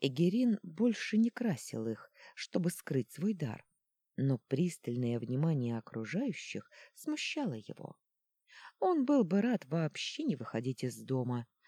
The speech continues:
чтобы не ощущать на себе любопытные взгляды. Но близкие и друзья сделали все, чтобы не дать ему закрыться в своем горе.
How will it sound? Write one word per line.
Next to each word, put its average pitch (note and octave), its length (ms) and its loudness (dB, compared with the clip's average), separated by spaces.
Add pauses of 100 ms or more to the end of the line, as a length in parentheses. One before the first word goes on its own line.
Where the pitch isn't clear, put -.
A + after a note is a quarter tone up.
(140)
чтобы D3+ 360 2
не C#3 160 4
ощущать A#2 720 -2
на C3 60 -4
себе - 340 -4
любопытные C3+ 680 -2
взгляды. - 640 -8 (840)
Но C#3+ 220 4
близкие B2+ 760 -4
и A#2+ 160 -4
друзья B2+ 560 -2 (320)
сделали A#3+ 600 -2
все, - 500 0 (220)
чтобы - 420 -2
не B2 140 0
дать C3+ 360 0
ему A2+ 200 -4
закрыться C#3 640 -6
в - 60 -20
своем G#2+ 540 -8
горе. - 400 -14